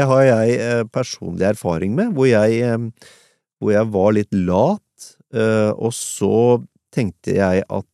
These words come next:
vi skulle gå langt inn på hjortejakta. Eh, så tenkte jeg at jeg har jo en elghund. Eh, det må <laughs> være mulig å bruke den til noe uten å, <laughs> i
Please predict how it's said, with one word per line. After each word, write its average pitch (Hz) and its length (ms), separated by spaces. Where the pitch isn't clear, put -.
vi 98 140
skulle 107 240
gå 98 240
langt 104 300
inn 190 100
på 120 100
hjortejakta. - 480
Eh, 110 480
så 120 180
tenkte 104 280
jeg 98 40
at - 140
jeg 113 120
har 76 260
jo 101 80
en 170 140
elghund. 196 640
Eh, 113 340
det 101 200
må 131 160
<laughs> - 40
være 151 240
mulig 113 420
å 135 80
bruke 135 460
den 95 180
til 110 120
noe 127 140
uten 110 640
å, 131 140
<laughs> - 1800
i 151 60